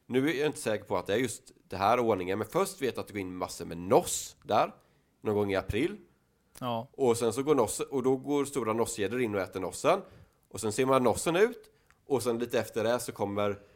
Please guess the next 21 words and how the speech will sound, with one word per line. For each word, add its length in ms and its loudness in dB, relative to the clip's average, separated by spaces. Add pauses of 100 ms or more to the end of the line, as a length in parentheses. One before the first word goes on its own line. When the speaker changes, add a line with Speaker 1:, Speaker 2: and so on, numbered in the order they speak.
(680)
Speaker 1:
vad 220 -2
är 100 0
det, 160 -4
flodnejanögon 1040 2
eller 120 2
någonting 340 -4
som 420 -12
simmar 320 0
in 180 -2
i 20 -4
ån. 160 -6
Speaker 2:
Ja, 80 -2
det 160 2
är 180 8
fin 240 0
betesfisk. 420 -2
Speaker 1:
Och 60 2
sen 140 6
äter 340 8
gäddan 360 6
flodnejanögor, 1400 6